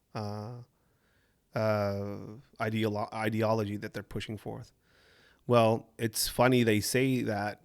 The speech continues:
as one of the main arguments against it because Mexico also has the lar-, one of the largest political killing, uh,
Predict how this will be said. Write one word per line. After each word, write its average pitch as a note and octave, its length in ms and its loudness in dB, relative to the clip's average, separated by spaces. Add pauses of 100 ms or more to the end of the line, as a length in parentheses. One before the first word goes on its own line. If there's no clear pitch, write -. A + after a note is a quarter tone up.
as A2 340 0
one G#2+ 180 -2
of G#2+ 60 -2
the G#2+ 80 -2
main G#2+ 380 0
arguments G#2+ 400 -2
against B2+ 400 2
it G#2 180 -4
because G#2+ 460 -4 (220)
Mexico A#2+ 380 0
also A#2 220 4
has G#2+ 280 4
the A2 180 4
lar-, A2 320 0
one A2 260 2
of A#2+ 80 4
the A#2 160 2
largest A2 640 0
political G#2+ 480 0
killing, G#2+ 560 -2
uh, G#2 400 -4